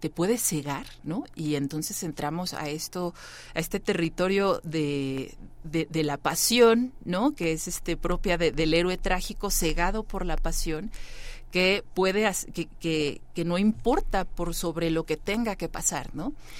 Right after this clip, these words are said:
Y en este caso, donde estamos hablando de una pareja que tiene los recursos, eh,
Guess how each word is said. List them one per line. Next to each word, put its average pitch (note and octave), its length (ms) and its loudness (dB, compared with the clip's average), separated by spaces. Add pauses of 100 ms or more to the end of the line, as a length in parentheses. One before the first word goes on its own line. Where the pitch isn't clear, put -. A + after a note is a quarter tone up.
(160)
Y G3+ 140 6
en G#3+ 180 6
este E4+ 380 4
caso, A#3 540 -2 (200)
donde E3+ 240 -2
estamos G#3+ 420 0
hablando A3 480 2
de F3 100 0
una A3 180 2
pareja A#3+ 580 -2
que F3 160 -8
tiene G#3 300 0
los A3+ 220 2
recursos, A3 840 -2 (680)
eh, E3 440 2